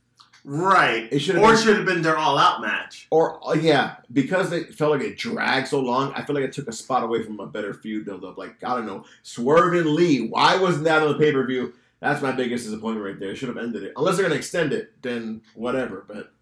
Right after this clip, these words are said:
Speaker 1: I feel like they are going to extend it.
Speaker 2: I feel like they have to because, like, we didn't give them a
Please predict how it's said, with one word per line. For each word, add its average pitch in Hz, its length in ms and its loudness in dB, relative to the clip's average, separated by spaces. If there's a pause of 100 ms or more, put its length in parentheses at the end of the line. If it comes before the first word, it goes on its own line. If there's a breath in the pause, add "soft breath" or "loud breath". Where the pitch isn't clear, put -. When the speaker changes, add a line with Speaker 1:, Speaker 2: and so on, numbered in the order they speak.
Speaker 1:
I 139 120 0
feel 175 180 0
like 151 180 0
they 131 140 -4
are 117 180 -2
going 104 360 -8
to 107 160 -10
extend 95 420 -12
it. - 40 -4
Speaker 2:
I 135 40 -2
feel 180 160 -2
like 170 120 4
they 131 100 -2
have - 380 -2
to 113 100 -6
because, 107 240 -8
like, 107 240 -8
we 127 140 -2
didn't 147 140 -6
give 117 100 -4
them 101 180 -6
a - 20 -14